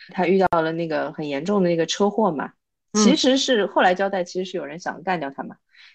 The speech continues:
Speaker 1: 就是
Speaker 2: 被故意的。
Speaker 1: 对，然后就一出场的时候，整个这第一集出场的时候，因为我已经看了剧本了，他确实是这么写的，就是先是他那个手，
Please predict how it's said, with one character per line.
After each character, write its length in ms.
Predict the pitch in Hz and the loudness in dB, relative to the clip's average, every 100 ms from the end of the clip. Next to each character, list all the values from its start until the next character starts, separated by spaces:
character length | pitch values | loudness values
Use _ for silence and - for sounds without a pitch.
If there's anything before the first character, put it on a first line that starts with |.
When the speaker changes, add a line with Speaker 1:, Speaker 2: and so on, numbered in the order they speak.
| _ | _
Speaker 1:
就 140 | - 202 | 2 2
是 100 | 196 | 4
Speaker 2:
被 40 | |
故 80 | 196 | 2
意 160 | 208 196 | 2 -4
的。 80 | - _ _ _ _ _ | -6 _ _ _ _ _
Speaker 1:
对， 200 | 185 160 - _ | 0 0 -10 _
然 140 | - 214 | 2 2
后 80 | |
就 160 | 226 240 | 2 -2
一 160 | - 233 | -2 -8
出 180 | - | -8
场 240 | 320 254 160 | -10 -8 -12
的 80 | 147 | -14
时 140 | 156 | -8
候， 140 | 165 | -6
整 260 | 160 160 147 | -4 -6 -2
个 180 | 240 277 | 2 2
这 180 | 226 202 | 2 0
第 260 | 190 214 | -2 -4
一 60 | 220 | -2
集 180 | 220 165 | -4 -8
出 180 | - 233 | -6 -4
场 220 | 226 151 | -2 -2
的 60 | |
时 120 | 151 156 | -4 -2
候， 60 | |
因 80 | 180 | 2
为 60 | 226 | 2
我 100 | 208 | 2
已 40 | |
经 100 | 214 | 0
看 160 | 220 262 | -2 0
了 80 | 226 | 0
剧 140 | 254 | -2
本 160 | - 65 | -4 -6
了， 100 | 73 | -6
他 200 | 208 214 | -2 -2
确 200 | - 262 | 0 0
实 160 | 220 | 2
是 120 | 185 208 | 0 0
这 100 | 220 | 0
么 100 | 220 | 0
写 360 | - - - | 0 0 -2
的， 240 | - 104 - | -2 -4 -2
就 140 | 185 | -2
是 320 | 180 - 160 | 0 0 0
先 240 | 151 220 220 | 2 4 4
是 100 | 220 | 4
他 140 | 190 | 4
那 120 | 196 | 4
个 80 | 196 | 2
手， 460 | 190 - 156 - | 2 0 2 0